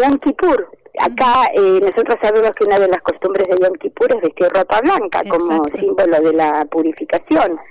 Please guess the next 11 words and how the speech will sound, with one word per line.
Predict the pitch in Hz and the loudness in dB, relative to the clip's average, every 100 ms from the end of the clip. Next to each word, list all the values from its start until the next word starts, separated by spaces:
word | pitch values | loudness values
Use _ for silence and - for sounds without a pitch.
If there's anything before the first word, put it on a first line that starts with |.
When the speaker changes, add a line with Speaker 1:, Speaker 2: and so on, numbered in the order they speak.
| - - | -20 -20
Speaker 2:
Ujú. | 196 185 196 _ _ | -20 -20 -20 _ _
Speaker 1:
Acá | 196 214 - | -6 -2 -2
son | 262 | 2
los | 254 233 | 0 2
marineros | 233 262 311 302 175 - | 0 2 2 2 0 -2
que | 185 | -2
se | 185 | -2
trepan | 208 220 214 202 | 0 -2 0 -2
por | 190 196 | 0 0
las | 190 - | 0 0
sogas. | 190 165 175 | -2 0 -2